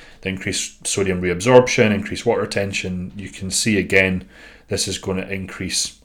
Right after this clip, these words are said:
our blood pressure. Um, not only that, but this will also increase the secretion of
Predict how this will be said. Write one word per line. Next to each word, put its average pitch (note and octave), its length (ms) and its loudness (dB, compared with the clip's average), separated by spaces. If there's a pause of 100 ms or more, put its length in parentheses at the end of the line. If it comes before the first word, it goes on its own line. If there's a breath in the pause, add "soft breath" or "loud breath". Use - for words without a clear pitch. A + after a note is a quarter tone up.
our E2+ 220 -2
blood F#2 260 -2
pressure. - 360 -6 (560 loud breath)
Um, E2 400 -10 (1040)
not C#3 180 6
only D3 240 8
that, G#2+ 420 6 (920)
but B2+ 160 -4
this A#2 260 2
will G#2 480 6 (100)
also G#2+ 380 2
increase - 680 -2 (180)
the G2+ 80 -6
secretion - 520 -2
of F2+ 460 2